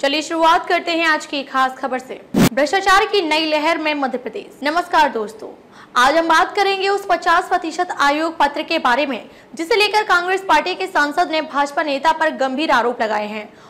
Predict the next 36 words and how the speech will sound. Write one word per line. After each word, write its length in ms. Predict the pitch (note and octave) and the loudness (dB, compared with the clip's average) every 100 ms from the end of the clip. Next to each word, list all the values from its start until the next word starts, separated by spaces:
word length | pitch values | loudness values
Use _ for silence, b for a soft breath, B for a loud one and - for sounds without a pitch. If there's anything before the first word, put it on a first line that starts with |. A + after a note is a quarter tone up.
| - | 0
और 160 | B3+ C4 | 2 2
मध्य 180 | C#4 | 0
प्रदेश 420 | D4+ D#4+ E4 F#4 F#4+ | 0 0 0 -2 -2
में 140 | F4+ | -4
पिछले 300 | F4+ E4+ F4 | -4 -4 -2
दशकों 400 | C4+ D4 D4 E4+ | 0 0 2 2
में 160 | E4+ E4+ | 2 2
हुए 260 | D#4 D#4 E4 | 0 0 0
अन्य 320 | - F4 G4+ | -2 -2 -2
भ्रष्टाचार 540 | D#4 D#4 D#4+ - C#4 B3+ | 0 0 0 0 0 0
के 140 | D4 | -2
मामले। 380 | B3+ A3 G#3+ - - - - B B B - | -4 -6 -8 -12 -14 -20 -20 B B B -12
जिस 240 | A#3+ F#4 | -4 -2
तरह 180 | G4 F4+ | 2 2
का 120 | F#4 F#4+ | 4 4
आरोप 320 | E4+ F4 F#4 | 6 4 2
लगाया 320 | E4 D4+ D#4+ | 4 4 4
गया 180 | E4 F#4+ | 4 4
है, 200 | F#4 A3 - B B - | 2 -2 -6 B B -2
वह 200 | D#4+ G4+ | 2 2
सिर्फ 260 | G4+ G4+ G4+ | 2 0 0
एक 240 | F#4+ F#4+ | -2 0
पत्र 200 | D4+ D#4 | 0 0
नहीं, 260 | D#4+ D#4+ F#4+ | -2 -2 0
बल्कि 280 | D#4 C#4 D#4+ | 0 0 0
यह 360 | D#4+ D#4+ F4 D#4+ | -2 2 2 2
एक 260 | D#4+ E4+ - | -2 -4 -4
पूरे 280 | F#4 G4+ A4+ | 0 2 2
प्रदेश 400 | F#4+ D4+ D#4 E4+ | 0 0 -2 -4
के 120 | F4 | -4
प्रतिष्ठान 640 | F4 D#4+ D#4 - D4+ D#4 E4 | -2 -2 -4 -4 0 0 0
को 100 | D#4+ | -2
लेकर 280 | D4 C#4+ D#4+ | 0 0 0
सवाल 360 | E4 C4 C4 | 0 2 2
उठाता 300 | B3+ A#3 A#3 A3 | 0 -2 -2 -4
है। 180 | A3 | -6